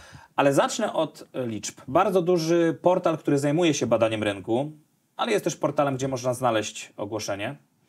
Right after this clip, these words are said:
Oto Dom, publikuje takie raporty cyklicznie, które pokazują, jaka jest aktywność deweloperów na rynku i ile ci deweloperzy sprzedają mieszkań.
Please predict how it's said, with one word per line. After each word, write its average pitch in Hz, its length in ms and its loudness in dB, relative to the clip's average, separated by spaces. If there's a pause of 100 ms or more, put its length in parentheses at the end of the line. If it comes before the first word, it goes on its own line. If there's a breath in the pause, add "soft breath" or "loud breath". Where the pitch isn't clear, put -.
(280 soft breath)
Oto 131 280 0
Dom, 107 340 -2 (100)
publikuje 151 380 2
takie 262 240 -6
raporty 110 580 -2 (100)
cyklicznie, 98 600 -8
które 233 440 -2
pokazują, 151 480 0
jaka 175 220 -2
jest - 100 -8
aktywność 139 460 -4
deweloperów 123 720 0
na 101 140 -2
rynku 101 480 -4
i 247 80 -8
ile 269 160 2
ci 165 120 -8
deweloperzy 143 440 2
sprzedają 120 420 0
mieszkań. 95 480 -8